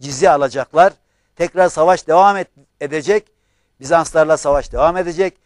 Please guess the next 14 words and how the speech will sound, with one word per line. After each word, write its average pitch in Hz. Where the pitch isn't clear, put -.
Geri 180
çekilecekler. 180
Aldıkları 143
cizyeyi 131
geri 139
verecekler 127
Ebu 123
Ubeyde 123
bin 127
Cerrah. 123
Evet, 123
o 113
büyük 131
insan, 156